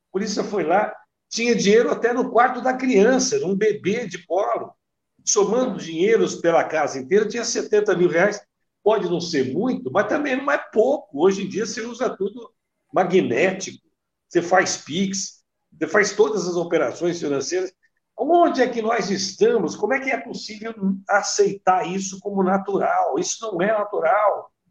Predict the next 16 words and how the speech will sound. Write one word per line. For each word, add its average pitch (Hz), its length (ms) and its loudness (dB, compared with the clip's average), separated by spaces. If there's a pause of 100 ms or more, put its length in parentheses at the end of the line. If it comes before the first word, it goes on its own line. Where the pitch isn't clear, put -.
(520)
Eu 247 180 6
não 240 200 2
tô 202 200 6
me 190 100 0
antecipando 151 760 -6
e 190 100 -14
condenando. 185 720 -2 (580)
Ele 175 160 0
vai 220 180 4
ter 220 120 4
ampla 196 360 6
defesa 131 440 -2
em 131 60 -4
contraditório, 113 720 -2
o - 20 -14
senhor. - 440 2